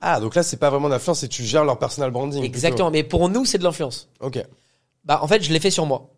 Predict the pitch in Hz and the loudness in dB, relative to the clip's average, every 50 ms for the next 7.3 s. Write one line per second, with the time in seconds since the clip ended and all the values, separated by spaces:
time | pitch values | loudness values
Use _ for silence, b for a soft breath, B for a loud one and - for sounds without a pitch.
0 | _ _ _ _ _ _ _ _ _ _ _ 139 139 135 131 131 135 135 151 175 | _ _ _ _ _ _ _ _ _ _ _ -2 0 0 2 2 2 2 4 2
1 | 196 202 190 160 135 127 127 127 131 160 196 185 - 196 - - - 170 151 - | 4 4 6 6 6 4 4 2 2 0 0 2 0 -2 -2 0 0 0 -2 -2
2 | - _ _ _ _ _ _ _ _ _ _ _ _ _ _ _ _ _ 131 131 | -8 _ _ _ _ _ _ _ _ _ _ _ _ _ _ _ _ _ -4 -2
3 | 127 127 123 120 123 131 127 131 131 127 123 127 120 180 202 180 143 120 - - | 0 0 0 0 0 -2 -2 -2 -2 -4 -4 -4 -2 -2 -2 -2 -2 -6 -2 0
4 | 175 165 160 170 - - _ _ _ _ _ _ _ _ _ _ _ - - - | 2 2 2 0 -2 -10 _ _ _ _ _ _ _ _ _ _ _ -16 -8 -6
5 | 147 135 127 139 139 160 170 156 160 151 143 139 139 143 143 131 123 120 107 110 | -6 -4 -4 0 2 2 2 2 -2 -6 -4 -4 -6 -6 -6 -6 -8 -8 -10 -12
6 | _ _ _ - 104 110 110 92 95 92 92 92 92 92 92 90 92 98 101 98 | _ _ _ -8 -6 -6 -4 -4 -4 -6 -4 -4 -4 -6 -6 -6 -6 -6 -6 -4
7 | - 107 117 120 117 | -2 0 0 -2 -2